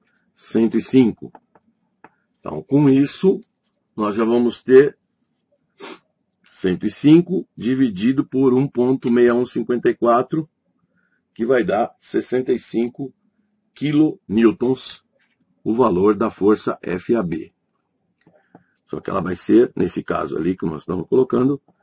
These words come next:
negativo. Sessenta e cinco quilonewtons é o valor da força F A B. Então, com isso, a gente já consegue resolver também esse exercício, né? Com relação à,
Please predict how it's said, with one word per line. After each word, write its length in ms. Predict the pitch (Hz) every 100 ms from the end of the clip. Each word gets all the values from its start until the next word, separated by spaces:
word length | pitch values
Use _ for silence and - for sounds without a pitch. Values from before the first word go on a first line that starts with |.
| _ _ _
negativo. 600 | - 107 - - - - _ _
Sessenta 460 | _ - 73 78 -
e 60 | 92
cinco 440 | - 92 - 104 _ _ _ _ _
quilonewtons 880 | 101 104 107 85 90 87 95 - -
é 80 | -
o 80 | 98
valor 400 | 98 82 85 90
da 300 | 73 87 90 _ _
força 500 | - - 78 - 98 - -
F 360 | 90 82 92
A 80 | 101
B. 140 | 76 - - - _ _ _
Então, 160 | -
com 160 | 90 131
isso, 240 | 131 131
a 40 | 135
gente 160 | 135
já 120 | 131 143
consegue 500 | 151 135 127 120 123
resolver 560 | 131 139 160 110 123
também 560 | 127 170 139 120 131 131 _ _ _ - _ _ -
esse 280 | 101 98 113
exercício, 760 | 104 143 143 - 143 151 -
né? 180 | 110 147 - _ _ _ _ _ _ _ _ -
Com 120 | 87
relação 680 | 98 98 87 - 95 85 76 _ _ _ _ _
à, 360 | - 85 78 78